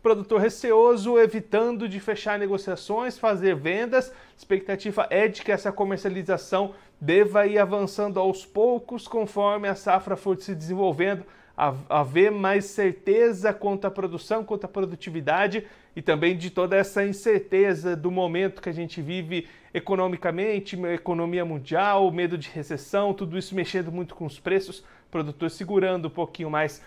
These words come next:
na hora de fazer essas vendas, fechar esses contratos. Bom, eu vou ficando por aqui,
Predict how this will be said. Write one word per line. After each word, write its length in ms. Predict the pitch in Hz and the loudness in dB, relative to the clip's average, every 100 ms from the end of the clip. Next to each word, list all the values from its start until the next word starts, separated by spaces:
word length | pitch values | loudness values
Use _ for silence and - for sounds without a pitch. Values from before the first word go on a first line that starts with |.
| - _ | -20 _
na 180 | 170 151 | 2 4
hora 200 | 156 156 | 4 2
de 120 | - | -2
fazer 400 | 160 147 135 147 | -4 -4 -2 -2
essas 340 | 143 147 143 | -2 -4 -6
vendas, 360 | 127 147 147 143 | -6 -6 -6 -6
fechar 280 | 147 135 143 | -10 -6 -6
esses 220 | 135 147 | -6 -14
contratos. 720 | - 156 - - - - - _ - - _ - - _ | -8 -8 -8 -14 -16 -20 -20 _ -20 -20 _ -20 -20 _
Bom, 200 | - 156 | 2 2
eu 60 | 151 | 4
vou 120 | 170 | 2
ficando 300 | 240 - 247 | 2 2 -4
por 140 | 247 262 | 0 -2
aqui, 440 | 233 - 294 302 | -2 -2 -6 -6